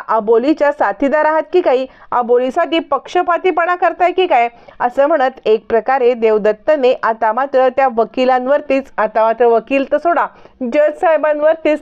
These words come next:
त्याने आता हल्लाबोल केलेला असतो. जज साहेब म्हणतात, "पक्षपातीपणा? माझ्या कोर्टामध्ये कधीच पक्षपातीपणा हे काही होत नाही, तुम्ही तुमचे शब्द मागे घ्या," असं म्हणत जज साहेब पण चिडतात. Finally केस चालू होते. केस चालू झाल्यावरती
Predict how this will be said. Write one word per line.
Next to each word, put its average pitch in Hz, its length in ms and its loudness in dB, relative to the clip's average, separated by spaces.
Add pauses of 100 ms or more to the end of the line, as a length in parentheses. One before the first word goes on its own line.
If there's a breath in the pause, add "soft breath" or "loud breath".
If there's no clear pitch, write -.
त्याने 214 240 0
आता 254 280 0
हल्लाबोल 214 540 0
केलेला 202 280 2
असतो. 196 400 0 (320 loud breath)
जज 208 140 2 (100)
साहेब 208 200 0
म्हणतात, 233 220 -2 (100)
"पक्षपातीपणा? 285 760 -2 (340 soft breath)
माझ्या 330 340 0
कोर्टामध्ये 349 720 0
कधीच 269 300 -2
पक्षपातीपणा 247 880 -2 (260)
हे 220 100 2
काही 247 220 2
होत 233 220 0 (100)
नाही, 196 220 0
तुम्ही 226 340 0
तुमचे 277 380 -2
शब्द 226 320 -2
मागे 196 360 0
घ्या," 185 200 0 (280 loud breath)
असं 226 260 -2
म्हणत 240 260 0 (120)
जज 214 240 -2
साहेब 214 160 0 (180)
पण 196 100 -2
चिडतात. 170 440 -4 (200)
Finally 294 420 0
केस 247 180 0 (100)
चालू 180 220 -4
होते. 170 260 -4 (380 loud breath)
केस 330 240 0 (100)
चालू 269 220 -2
झाल्यावरती 240 600 0